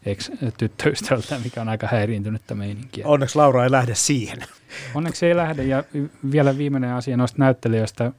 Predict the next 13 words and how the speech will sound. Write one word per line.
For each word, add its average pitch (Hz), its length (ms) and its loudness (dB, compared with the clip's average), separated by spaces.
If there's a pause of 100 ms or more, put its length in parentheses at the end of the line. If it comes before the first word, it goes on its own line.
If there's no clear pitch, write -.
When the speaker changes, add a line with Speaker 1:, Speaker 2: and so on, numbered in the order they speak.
(100)
Speaker 1:
Vois 110 200 -2 (140)
todeta 117 300 2
sen 120 280 0
niin 117 140 2
kuin 110 200 -2 (100)
kaiken 110 340 0
niin 110 120 2
kuin 113 220 0
avoimuuden 110 480 2
ja 110 100 0
rehellisyyden 113 580 2
nimissä, 117 440 2
että 104 240 -8